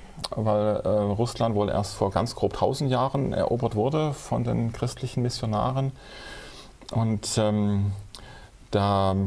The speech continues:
kamen dann richtig große Heerscharen, Tausende an römischen Kämpfern, die, ähm, da, ja, äh, hinein wollten und siegen wollten, kämpfen wollten und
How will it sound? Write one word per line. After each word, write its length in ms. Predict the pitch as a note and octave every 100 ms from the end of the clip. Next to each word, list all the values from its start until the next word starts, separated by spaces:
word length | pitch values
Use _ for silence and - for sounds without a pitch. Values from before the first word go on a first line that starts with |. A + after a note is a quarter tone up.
| -
kamen 220 | G2 G#2
dann 140 | G2+
richtig 300 | G2 A#2 A2+
große 640 | - F2 A2 A#2 G#2+ G#2 G2
Heerscharen, 580 | F2 F#2 A2+ - G2+ G#2+
Tausende 580 | - A#2 C3 B2 G#2+ -
an 320 | G#2 G2+ G2
römischen 580 | F#2+ - G2+ G#2+ G#2+ G2
Kämpfern, 440 | - A#2+ B2 A2+
die, 320 | G2+ G2+ G2 F#2 - - - - - - - -
ähm, 260 | F#2 F#2 F#2
da, 380 | F2+ E2+ E2+ F2 F2 -
ja, 280 | - F#2 C2 - - - - - - - - - - - -
äh, 200 | - F2
hinein 720 | E2+ D#2+ G#2 F2+ G#2 G#2+ G2
wollten 460 | D#2+ F2 A#2 A#2+ G#2+
und 280 | G#2 G2+ F#2+
siegen 340 | - G#2+ A2
wollten, 260 | F2+ F#2+ G2
kämpfen 360 | G2+ F#2 - F#2
wollten 460 | F2+ G2 G#2 G2+
und 600 | G2 F#2+ F#2 F2 - -